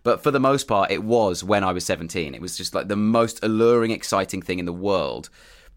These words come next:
And there was loads of different reasons for that. But basically, I would, the pub I would wanna create is just exactly the pub I would want when I was seventeen.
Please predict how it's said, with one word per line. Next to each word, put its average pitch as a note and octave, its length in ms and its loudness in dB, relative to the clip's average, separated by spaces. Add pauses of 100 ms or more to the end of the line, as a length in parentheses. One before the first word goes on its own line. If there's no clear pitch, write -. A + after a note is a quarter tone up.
(160)
And A2 160 2
there A2 60 4
was A2 100 2
loads C3+ 300 4
of A2+ 160 -10
different C3 420 -2
reasons A2+ 460 2
for E2+ 100 -8
that. E2 240 -2
But - 140 -10
basically, B2+ 360 0
I G2+ 120 2
would, G2 220 -6 (440)
the - 80 -20
pub C#3 320 0
I B2 80 6
would A2 140 0
wanna G#2+ 160 2
create G#2+ 360 0
is F2 140 -4
just A2 320 -2
exactly G2 480 -2
the E2+ 100 -4
pub F2+ 240 -2
I F2 60 2
would E2+ 160 -4
want G2 340 0
when F#2 200 -2
I F2 80 -2
was E2+ 160 -6
seventeen. D#2 580 -6